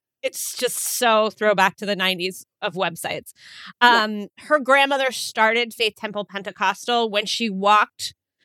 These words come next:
Speaker 1: from Indiana to Utah because, with her four children in January in the sixties, because God told her to walk
Speaker 2: What?
Speaker 1: there. Yep.
Speaker 2: In the snow with her kids?
Speaker 1: Yes, God told her to walk there, so she walked there.
Speaker 2: Wow. So she's just, like,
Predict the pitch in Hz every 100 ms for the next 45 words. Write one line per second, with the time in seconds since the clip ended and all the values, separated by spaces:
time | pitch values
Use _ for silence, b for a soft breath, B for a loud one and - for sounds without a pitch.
0 | _ - 233 - 233 220 214 208 208 214
1 | 220 214 _ _ _ - 247 233 233 233
2 | 214 214 - 196 196 202 202 220 185 -
3 | - 220 226 226 240 226 - 208 220 214
4 | 202 208 202 202 196 196 190 190 180 202
5 | 202 202 - - 180 180 190 196 180 -
6 | 190 190 196 190 196 202 277 349 440 -
7 | 202 208 - b b 214 226 _ _ -
8 | 320 311 - - 277 302 349 339 311 -
9 | 285 320 508 - - 226 208 - - 208
10 | 202 226 233 233 240 277 - 220 196 -
11 | 214 220 202 214 - - - 208 220 277
12 | 294 185 165 - 277 254 294 262 302 -
13 | 269 226